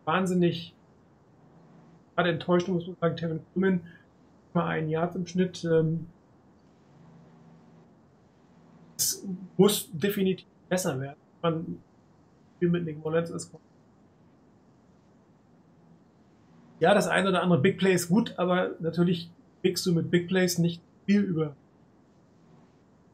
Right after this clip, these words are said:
Kannst du dir erklären, woran es liegt?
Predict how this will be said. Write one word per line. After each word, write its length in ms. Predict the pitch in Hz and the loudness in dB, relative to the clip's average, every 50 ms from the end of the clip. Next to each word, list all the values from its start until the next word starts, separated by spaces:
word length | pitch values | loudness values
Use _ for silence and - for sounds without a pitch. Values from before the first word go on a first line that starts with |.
| _ _ _ _ _ _ _ _ _ _ - - - - - _ _ _ _ _ _ _ _ _ _ _ _ _ _ _ _ _ _ _ _ _ _ _ - _ _ _ _ _ 427 _ _ _ _ _ _ _ _ _ _ _ - _ _ - - - - - - - - | _ _ _ _ _ _ _ _ _ _ -20 -20 -20 -20 -20 _ _ _ _ _ _ _ _ _ _ _ _ _ _ _ _ _ _ _ _ _ _ _ -20 _ _ _ _ _ _ _ _ _ _ _ _ _ _ _ _ _ -20 _ _ -20 -20 -20 -20 -20 -20 -8 -6
Kannst 180 | 165 160 - | -4 -2 0
du 40 | 190 | 2
dir 100 | 170 180 | 4 4
erklären, 420 | 165 160 - 160 175 214 233 226 202 | 4 2 2 0 -2 -2 -2 -2 -2
woran 260 | 202 190 190 208 208 | 0 0 0 -2 -2
es 100 | - - | -4 -4
liegt? 200 | 185 226 226 | -6 -6 -8